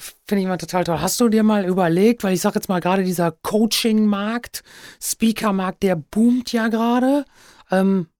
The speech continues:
hast du dir mal überlegt, äh, in der Richtung irgendwie was, äh, zu machen? Würde dir das Spaß machen?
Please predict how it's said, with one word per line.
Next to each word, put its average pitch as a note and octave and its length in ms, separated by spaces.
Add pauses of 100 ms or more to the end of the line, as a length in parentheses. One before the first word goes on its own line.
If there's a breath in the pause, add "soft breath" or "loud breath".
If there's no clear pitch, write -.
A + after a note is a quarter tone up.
(120)
hast - 180
du A3 40
dir G#3 80
mal F#3 160
überlegt, F#3 400
äh, F3 160
in F3+ 180
der F#3 220
Richtung A#3+ 260
irgendwie A#3+ 300
was, B3 320
äh, A#3+ 240
zu - 160
machen? A#3 460
Würde F#3+ 100
dir G3 80
das D#3+ 140
Spaß G3 400
machen? C4+ 340